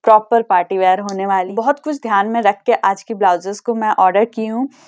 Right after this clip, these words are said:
इन्हें आप लहंगा वगैरह के भी साथ कैरी कर सकते हैं, इतनी अच्छी वर्क दी गई है। ये पैडेड ब्लाउज रिसीव होंगे आपको और आपको इसकी हुक फ्रंट साइड रिसीव होंगी। ये देखिए, स्टिचिंग आपको कुछ इस तरह में रिसीव होगी। हल्का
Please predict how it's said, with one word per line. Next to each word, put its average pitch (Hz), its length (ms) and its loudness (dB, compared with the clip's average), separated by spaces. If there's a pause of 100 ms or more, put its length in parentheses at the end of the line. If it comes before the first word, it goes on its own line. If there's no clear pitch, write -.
(120)
इन्हें 269 280 4
आप 233 260 2
लहंगा 202 320 0
वगैरह 202 360 2
के 220 180 -2
भी 226 120 -4
साथ 220 220 2
कैरी 190 320 0
कर 196 180 2
सकते 196 380 -6
हैं, 220 400 -6
इतनी 269 280 2
अच्छी 214 340 -4
वर्क 190 300 2
दी 190 200 -4
गई 196 180 0
है। 240 140 0
ये 294 100 -2
पैडेड 196 460 0
ब्लाउज 180 300 0
रिसीव 196 340 0
होंगे 202 220 0
आपको 226 440 2 (160)
और 214 220 2 (360)
आपको 226 340 -2
इसकी 247 500 -4
हुक 240 340 -2
फ्रंट 190 340 -2
साइड 180 280 0
रिसीव 190 320 0
होंगी। 208 320 -2 (460)
ये 220 100 4
देखिए, 202 420 0
स्टिचिंग 208 480 -4
आपको 196 320 -4
कुछ 247 240 -2
इस - 160 -4
तरह 202 180 2
में 196 120 -4
रिसीव 202 360 -4
होगी। 202 200 -2
हल्का 226 520 0